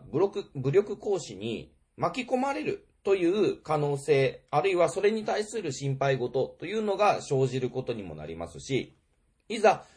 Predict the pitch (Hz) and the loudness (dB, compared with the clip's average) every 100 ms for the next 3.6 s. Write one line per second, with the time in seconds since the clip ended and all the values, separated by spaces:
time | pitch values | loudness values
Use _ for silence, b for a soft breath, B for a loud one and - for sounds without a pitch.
0 | B 110 147 196 107 143 104 - 123 - | B -4 -2 2 2 4 2 2 -4 -6
1 | 101 101 120 107 - 180 226 220 214 214 | -10 -8 -6 -6 -8 -2 -2 0 0 0
2 | 208 190 120 - 113 - 226 190 - 143 | -2 -4 -6 -10 -12 -2 -2 -2 -8 2
3 | 156 170 175 135 113 | 2 2 -2 -2 -2